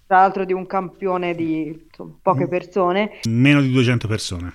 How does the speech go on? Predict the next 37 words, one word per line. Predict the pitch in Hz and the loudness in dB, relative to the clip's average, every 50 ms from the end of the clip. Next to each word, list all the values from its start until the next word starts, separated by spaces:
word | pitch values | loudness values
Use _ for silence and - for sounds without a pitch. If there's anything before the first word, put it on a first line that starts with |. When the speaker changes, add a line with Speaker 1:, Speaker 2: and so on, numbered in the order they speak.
| _ | _
Speaker 1:
Ok, | - 208 196 - - 190 165 165 175 175 | -12 -12 -12 -8 -4 -2 0 0 0 -2
quindi | 180 196 190 185 175 | -2 -4 -4 -4 -8
saranno | - - 185 180 175 175 175 180 | -4 -2 0 0 0 0 -2 -6
circa | 165 - 185 175 170 - 175 | -8 -8 -10 -10 -8 -8 -6
due | 160 165 170 | -4 -4 -4
persone | 165 165 160 - - - 185 170 165 160 160 160 160 | -4 -4 -6 -8 -8 -4 -4 -2 -2 -2 -2 -4 -4
Speaker 2:
Sì. | 156 156 | -4 -4
Speaker 1:
in | 151 - | -4 -6
questo | - 160 - 175 | -6 -8 -8 -10
sondaggio. | 165 175 165 160 156 156 147 156 160 - - _ _ _ _ _ _ _ _ _ _ _ | -8 -8 -8 -6 -4 -4 -4 -4 -6 -12 -18 _ _ _ _ _ _ _ _ _ _ _
Ehm, | - - 208 202 196 196 196 196 196 196 190 180 | 2 4 4 6 6 4 4 2 -2 -4 -4 -2
le | 185 214 | -2 0
persone | 214 226 220 226 - 262 240 214 | 0 0 -2 0 0 0 2 2
che | 202 208 | 2 2
hanno | 202 202 202 202 196 190 190 190 185 185 185 185 180 | 2 2 2 4 4 6 6 6 6 4 4 2 0
scoperto | 180 - 202 190 202 202 208 202 | -2 -6 -2 -2 -2 -2 -2 -4
questo | 196 196 196 208 | -4 -4 -6 -4
termine | 208 214 208 202 190 185 180 175 170 | 0 0 0 0 0 -2 -4 -6 -4
tra-, | - 202 190 185 180 - - - _ - | 0 0 0 0 0 -2 -8 -18 _ -8
tramite | - 196 190 185 180 190 | -6 -6 -4 -4 -6 -6
un | 180 185 | -4 -2
evento | 190 196 190 185 180 165 - 185 180 175 170 - - _ _ _ _ | 0 0 0 0 0 -4 -4 -2 -2 -2 -4 -6 -16 _ _ _ _
L | - 190 190 190 | -6 -4 -2 -2
G | 180 165 185 190 | 0 0 0 -2
B | 175 196 196 196 | -2 -2 -4 -2
T | - 208 185 - - | -4 -6 -6 -6 -4
Q | - 190 196 | -2 0 2
I | 208 220 214 - - - | 2 2 0 0 0 2
A | - 190 190 185 180 190 208 233 254 - - - _ _ _ _ - | 4 6 8 8 8 8 8 6 6 2 -2 -10 _ _ _ _ -20
sono | - - - 226 226 233 226 208 | -18 -8 -6 -4 -4 -2 -2 -2
il | 196 190 185 | -4 -4 -4
due | 190 208 202 190 | 0 0 0 0
per | 190 185 180 180 | 2 -2 -2 -2
cento, | - - 185 175 175 175 - 214 | -2 -2 -2 -2 -2 -2 -4 -4
questo | 202 185 185 180 - - | -2 -2 -2 -4 -2 -2
è | 185 | -2
abbastanza, | 175 170 175 165 - - 185 175 165 170 - 180 170 165 170 165 165 156 | 0 2 0 0 0 -2 -6 -6 -6 -6 -2 0 2 4 4 4 2 0